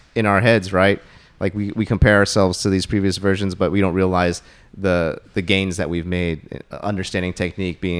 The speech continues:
in position, your leverage points and whatnot. So just hearing you say that, I, I would say what I have done differently is probably reduce the intensity, or maybe not reduce the intensity, reduced how much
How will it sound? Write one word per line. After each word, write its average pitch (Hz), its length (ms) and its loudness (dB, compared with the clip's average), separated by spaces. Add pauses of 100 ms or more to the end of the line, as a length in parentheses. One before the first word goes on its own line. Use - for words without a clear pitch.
in 87 120 -4
position, 90 720 -4 (320)
your 98 120 -2
leverage 90 460 -2
points 85 340 -6
and 85 120 -6
whatnot. 80 400 -4
So 87 260 -2 (1400)
just 160 200 6
hearing 190 220 8
you 170 100 6
say 160 180 8
that, 160 280 6
I, 120 80 6
I 123 120 4
would 127 140 6
say 117 300 4 (160)
what 113 240 2
I 107 180 4 (400)
have 117 400 2 (720)
done 113 240 2
differently 131 500 2
is 98 300 0 (460)
probably 110 180 4
reduce 98 420 -2
the 104 100 -2
intensity, 101 520 -2 (160)
or 101 400 2 (600)
maybe 170 180 6
not 175 120 4
reduce 131 260 2
the 123 80 0
intensity, 120 580 0
reduced 113 560 0
how 113 200 4
much 110 520 2